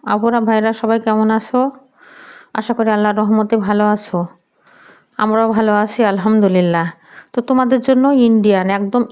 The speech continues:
ইন্ডিয়ান জর্জেট থ্রি পিস কিছু নিয়ে আসলাম। দেখো কত সুন্দর। ভিতরে কিন্তু সব এমব্রয়ডারি কাজ করা, হাতের কাজ করা, এমব্রয়ডারি কাজ করা। দেখো কত সুন্দর ডিজাইন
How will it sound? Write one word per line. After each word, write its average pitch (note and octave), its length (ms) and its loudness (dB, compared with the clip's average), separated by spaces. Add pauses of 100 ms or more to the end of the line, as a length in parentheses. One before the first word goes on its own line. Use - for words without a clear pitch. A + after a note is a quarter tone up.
ইন্ডিয়ান A3 360 4 (100)
জর্জেট G#3+ 460 0 (680)
থ্রি A3 200 2
পিস A3+ 260 0
কিছু G#3+ 220 -2
নিয়ে G3+ 180 0
আসলাম। A3 320 -2 (1080)
দেখো G#3 260 0 (100)
কত G#3 140 -4 (180)
সুন্দর। F#3 360 2 (960)
ভিতরে B3 320 2
কিন্তু A#3+ 220 2 (100)
সব A#3+ 120 0 (100)
এমব্রয়ডারি A3+ 460 0
কাজ G#3 120 -4 (120)
করা, G#3+ 180 0 (1200)
হাতের G#3+ 360 0
কাজ G#3 120 -2 (120)
করা, G#3 160 0 (120)
এমব্রয়ডারি G#3+ 480 0
কাজ G#3 120 -4 (100)
করা। G#3+ 180 0 (1000)
দেখো A3 200 0 (120)
কত G#3 160 -2 (200)
সুন্দর F#3+ 340 2 (120)
ডিজাইন D#3 340 -2